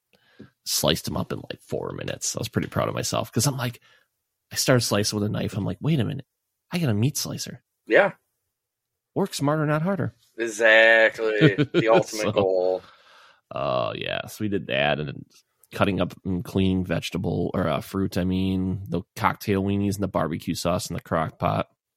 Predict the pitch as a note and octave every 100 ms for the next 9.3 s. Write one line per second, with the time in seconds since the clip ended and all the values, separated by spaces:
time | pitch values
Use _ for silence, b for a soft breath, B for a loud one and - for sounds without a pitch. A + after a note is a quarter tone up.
0 | _ _ F#2+ G#2 A2 G#2 G2 F2 G2+ G#2+
1 | G#2+ A#2 F2 F2+ B2 F#2+ F2+ F2 F2 -
2 | E2 E2 - E2 E2 F2 - - F2+ G#2+
3 | G#2+ A2+ G#2+ A2 A2+ G#2+ F#2+ - E2+ F2
4 | E2 D#2+ - - _ _ _ _ _ _
5 | _ B2 G#2+ G#2 B2 C#3+ B2+ C#3 B2 B2+
6 | C3 A#2 F#2+ G2 G#2 - G2 E2+ - E2+
7 | D#2+ - - D#2+ - - D#2 - - -
8 | F2 - G#2+ A2 F2+ D#2+ D#2+ D#2+ C#2+ -
9 | - - -